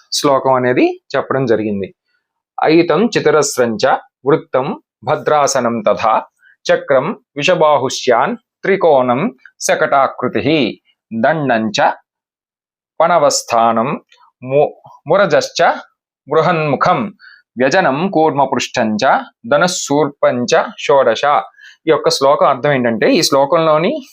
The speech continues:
ప్రతి ఒక్క, ఆ, వర్డ్ కూడా ఒక షేప్ ని సూచిస్తున్నది. మొత్తం ఇవ-, ఈ షేప్స్ అంట, ఆ, మనకి వాస్తుశాస్త్రంలో పదహారు షేప్స్ ఉంటాయి.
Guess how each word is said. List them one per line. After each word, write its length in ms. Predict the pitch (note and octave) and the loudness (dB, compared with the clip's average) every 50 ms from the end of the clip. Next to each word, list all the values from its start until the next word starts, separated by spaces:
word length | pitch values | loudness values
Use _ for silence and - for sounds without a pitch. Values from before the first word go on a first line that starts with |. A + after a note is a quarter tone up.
| _ _ _ _ _ _ _ _ _ _ _ | _ _ _ _ _ _ _ _ _ _ _
ప్రతి 300 | C#3+ C#3+ C#3 C#3+ F#3 F#3 | -4 -4 -2 0 2 2
ఒక్క, 220 | F3+ D#3+ - - - D3 D3+ A#3 - - _ _ _ _ _ _ - A#2+ | 2 2 0 0 0 0 0 -2 -4 -8 _ _ _ _ _ _ -2 0
ఆ, 200 | B2 B2+ B2 A#2+ | 2 2 2 2
వర్డ్ 340 | A#2+ C3 C3+ C#3+ D#3 D#3 | 2 2 2 2 4 2
కూడా 420 | D#3+ - D3 C3 B2 A#2+ B2 F#3+ B3+ | 2 2 2 0 0 0 0 0 0
ఒక 160 | A3+ - C#3+ | 0 0 -2
షేప్ 400 | - - C#3+ C#3+ D3+ D3+ D3+ D3 | -2 0 2 2 2 2 0 -2
ని 100 | F3+ B3+ | -4 -4
సూచిస్తున్నది. 880 | - - C3+ A#2 F#2+ A2+ - - - A2 G#2+ G#2 G#2+ - C#4+ - - - _ _ _ _ _ C#3+ | 0 0 0 0 0 -4 -4 -4 -4 -2 -2 0 2 2 0 0 -4 -10 _ _ _ _ _ -4
మొత్తం 280 | D3 C#3+ - - G#3 | -2 -2 0 0 2
ఇవ-, 320 | G#3 F#3+ D#3+ D3 C#3 C3+ - | 2 4 4 2 0 0 0
ఈ 80 | D#3+ D#3+ | -2 -2
షేప్స్ 380 | - - C#3+ C#3+ D3+ - - D#3+ | 0 2 0 0 0 0 -2 -2
అంట, 180 | C3+ B2 B2 D#3+ - - - _ _ _ _ B2+ | -2 -2 0 0 -2 -2 -4 _ _ _ _ 2
ఆ, 160 | B2+ C3 C3 | 4 4 2
మనకి 640 | C3 B2+ C3 C#3 C#3 D3 D3 - F3+ A#3 F4+ F#4+ - _ _ _ _ _ _ | 2 0 0 0 0 0 0 0 0 0 0 -2 -6 _ _ _ _ _ _
వాస్తుశాస్త్రంలో 960 | C3+ C3+ D3 C#3+ - D#3+ C#3 D#3+ C#3+ C#3 C#3 - C3 C3+ C#3 E3+ C#4+ D#4+ - - _ - | 0 0 0 0 -2 -2 0 2 2 2 0 -2 -2 0 2 2 2 0 0 -6 _ -2
పదహారు 420 | B2+ B2+ C#3 C#3 D3 D3 D3 D3 | 0 0 0 0 2 0 0 0
షేప్స్ 360 | - - C#3 C#3 C#3+ C#3 - B2+ | 0 0 0 0 0 0 -2 -6
ఉంటాయి. 240 | A2+ F#2+ G2+ - | -4 -2 -4 -2